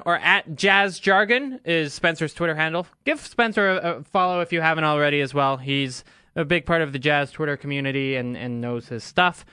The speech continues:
That's why we brought him on board on Salt City Hoops. We're happy to have him. Uh, or you can call us if you have any questions, eight seven seven, three five three, zero seven hundred. Let's talk about the Olympic Games to this point.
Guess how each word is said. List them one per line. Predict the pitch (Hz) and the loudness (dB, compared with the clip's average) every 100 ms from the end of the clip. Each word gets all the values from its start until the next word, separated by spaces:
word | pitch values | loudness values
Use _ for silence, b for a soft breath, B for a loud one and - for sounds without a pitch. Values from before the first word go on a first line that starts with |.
| b b | b b
That's | 143 - | -14 -4
why | 127 113 | -2 -2
we | 110 | -4
brought | 110 110 | -2 -4
him | 110 | -2
on | 107 110 | -6 -2
board | 147 156 | 0 0
on | 143 | -2
Salt | 135 113 | -2 -4
City | 120 113 | -4 -4
Hoops. | 185 226 - | -4 -4 -6
We're | 120 | -6
happy | 117 110 | -4 -6
to | 104 | -2
have | 143 160 | 0 0
him. | 160 b b b b b b | -4 b b b b b b
Uh, | - 156 156 156 151 - _ _ _ _ _ _ | 0 4 4 4 2 -2 _ _ _ _ _ _
or | 180 208 | 0 2
you | 202 | 2
can | 185 180 | 0 -4
call | - 180 180 | 2 4 4
us | 175 - | 2 -2
if | 160 165 | -6 0
you | |
have | 156 147 | 2 0
any | |
questions, | 143 156 143 151 139 - | 0 -2 -2 -6 -6 -6
eight | 165 170 | -4 -4
seven | - 160 147 | -2 -2 -2
seven, | 156 143 135 131 - - | -2 0 0 -4 -10 -4
three | 143 | -4
five | 131 147 131 120 | 0 0 0 -4
three, | - 139 131 127 - | -4 -2 0 -4 -6
zero | 127 127 127 120 | -6 -2 -2 -2
seven | 113 - 113 113 | -4 -4 -4 -6
hundred. | - 165 139 107 - _ _ _ _ _ _ _ | -6 -4 -4 -6 -8 _ _ _ _ _ _ _
Let's | 262 | 0
talk | - 349 | 4 4
about | 269 277 254 185 | 6 4 2 0
the | 214 214 214 208 - | 0 2 2 2 0
Olympic | 190 196 226 220 220 - | 0 2 -2 0 -2 0
Games | 180 175 175 160 | 0 2 0 -4
to | - 170 | -2 0
this | 156 | -2
point. | - 151 117 | -2 -2 -2